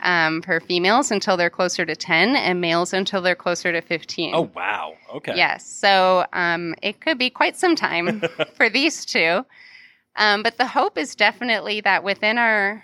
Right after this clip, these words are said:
Speaker 1: our overall population of fourteen walrus, that we do set them up to give them the best opportunities for breeding. So previously we had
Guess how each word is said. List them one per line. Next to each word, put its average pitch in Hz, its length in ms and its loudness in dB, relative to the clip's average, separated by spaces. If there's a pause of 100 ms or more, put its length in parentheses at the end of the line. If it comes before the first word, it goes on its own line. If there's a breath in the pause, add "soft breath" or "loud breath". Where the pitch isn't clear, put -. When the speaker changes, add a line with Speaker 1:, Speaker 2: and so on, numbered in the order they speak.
Speaker 1:
our 185 220 0
overall 202 500 4
population 190 680 0
of 175 100 -4
fourteen 196 640 -2
walrus, 180 540 2
that 170 260 2
we 190 240 -4
do 220 380 -2
set 202 320 -2
them 196 180 -2
up 175 300 2
to - 120 -4
give 180 200 0
them 180 200 0
the 175 100 -2
best 170 380 0
opportunities 170 840 -4
for 180 140 -8
breeding. 170 540 -10
So 185 340 2
previously 240 680 0
we 185 200 -2
had 180 420 4